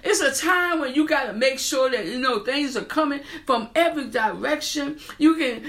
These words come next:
you, we have to seek. It said the word of God, "Seek peace and pursue it." That's seeking peace within ourselves, seeking peace with others as well. But we gotta seek after. We have to go after that thing. Remember, my word for the year is seek.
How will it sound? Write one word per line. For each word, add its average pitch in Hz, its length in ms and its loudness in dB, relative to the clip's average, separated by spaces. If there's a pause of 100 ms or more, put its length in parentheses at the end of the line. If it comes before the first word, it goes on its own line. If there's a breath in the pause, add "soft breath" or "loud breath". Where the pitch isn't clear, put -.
you, 269 100 2
we 320 100 8
have - 200 4
to - 100 -2
seek. 302 400 2
It 302 60 2
said 269 240 -2
the 240 60 -6
word 247 200 4
of 240 80 -8
God, 214 180 0
"Seek 320 400 0
peace 302 380 4
and 240 160 0
pursue 240 320 0
it." - 100 -6 (140 loud breath)
That's 320 220 6
seeking 311 420 0
peace 302 260 2
within 247 340 -2
ourselves, 294 640 0 (100)
seeking 320 440 0
peace 302 320 2
with 233 260 -2
others 285 400 2
as 220 260 2
well. 277 480 2 (200 loud breath)
But 294 120 4
we 330 80 6
gotta 359 300 2
seek - 420 2
after. 208 320 -2
We 349 120 6
have - 180 4
to 208 120 -4
go 330 280 0
after 220 300 0
that 180 180 -2
thing. 208 120 -2
Remember, 349 320 0
my 320 200 2
word 302 300 6
for 294 80 -6
the 269 100 -6
year 269 180 -2
is 190 200 -2
seek. - 500 -2